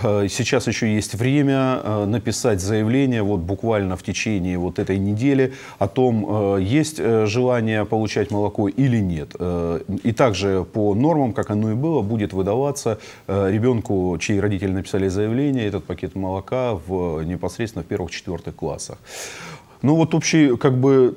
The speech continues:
сумма компенсации для, э, совсем, да, детей многодетных, малообеспеченных и так далее, э, где-то на тридцать пять-пятьдесят снижает стоимость родительской платы для,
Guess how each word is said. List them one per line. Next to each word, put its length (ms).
сумма 340
компенсации 880
для, 580
э, 320
совсем, 540
да, 120
детей 340
многодетных, 840
малообеспеченных 920
и 60
так 280
далее, 380
э, 560
где-то 280
на 120
тридцать 400
пять-пятьдесят 1000
снижает 600
стоимость 480
родительской 520
платы 460
для, 840